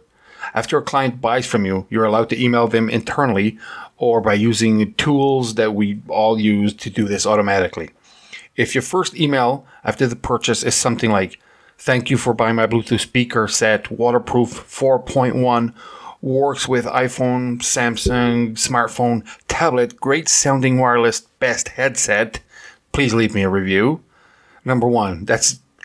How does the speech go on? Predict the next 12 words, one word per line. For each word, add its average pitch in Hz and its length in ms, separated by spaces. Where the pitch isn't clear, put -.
crazy 120 840
insane 101 680
that, 110 220
that 110 160
it, 90 300
the 110 80
fact 110 380
that 101 120
you 101 220
left 101 400
the 104 180
full 113 600